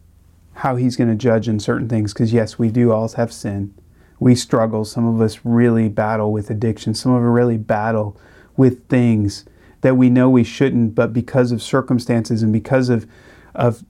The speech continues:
difficulties in our lives, we keep stumbling back into those places. And I don't think that that's the issue.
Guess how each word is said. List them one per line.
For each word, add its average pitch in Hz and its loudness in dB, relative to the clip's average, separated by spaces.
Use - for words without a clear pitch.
difficulties 127 2
in 113 2
our 107 0
lives, 110 -2
we 110 -4
keep 127 -2
stumbling 117 0
back 104 -2
into 104 -4
those 104 -6
places. 104 -2
And 110 0
I 139 0
don't 151 -2
think 113 -4
that 107 -4
that's 110 -4
the 107 -6
issue. 104 -6